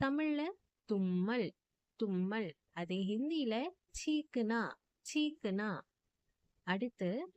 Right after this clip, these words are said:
ஸ்னோர், ஸ்னோர். அதாவது குரட்டை, குரட்டை. அது ஹிந்தியில கர்ராட்டா, கர்ராட்டா.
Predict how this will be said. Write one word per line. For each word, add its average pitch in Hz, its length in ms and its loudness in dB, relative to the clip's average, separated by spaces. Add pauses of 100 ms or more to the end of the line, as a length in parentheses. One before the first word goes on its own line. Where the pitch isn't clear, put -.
ஸ்னோர், 277 640 0 (340)
ஸ்னோர். 269 600 -2 (400)
அதாவது 180 500 0 (420)
குரட்டை, 208 560 0 (440)
குரட்டை. 190 500 -2 (420)
அது 247 220 0
ஹிந்தியில 294 540 0 (640)
கர்ராட்டா, 196 680 0 (480)
கர்ராட்டா. 208 720 0